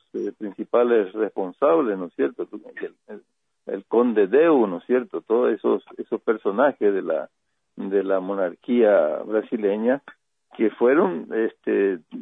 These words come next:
directamente, inclusive los, los más directamente responsables de, de los peores crímenes.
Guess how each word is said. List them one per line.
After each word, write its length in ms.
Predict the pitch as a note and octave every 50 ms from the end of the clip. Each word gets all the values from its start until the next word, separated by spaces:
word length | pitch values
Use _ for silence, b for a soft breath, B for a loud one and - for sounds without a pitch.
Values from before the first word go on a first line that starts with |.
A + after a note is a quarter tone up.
| - _
directamente, 840 | - A2+ G#2+ A2 C#3+ E3 E3+ - A#2+ A#2+ C3+ C#3 C3 - D3 C#3+ B2+
inclusive 440 | A2 G2+ G2+ F2 - A2+ A#2 C#3
los, 220 | D3 D3 B2 G2+ - - - - G#2
los 180 | G#2 G2 F2+ - _
más 300 | - F#2+ B2+ F3 F#3+ F3
directamente 720 | D#3 B2 F#2+ G2 A2 A2+ - - G2 F#2+ F#2+ G2 F#2+ A2 G#2
responsables 840 | G#2+ A2+ - - A#2 G#2+ - _ F#2 F2+ E2+ F2 F#2 G#2 A#2+ A#2+
de, 300 | A#2+ F#2+ - F#2 F#2+ - -
de 120 | F#2+ F#2
los 140 | F#2+ F#2 - _
peores 360 | - G2 G2 A#2 C3+ C#3 B2 - _
crímenes. 520 | - G#2 G2 F#2 F#2 G2 G2+ G2+ A2 A2+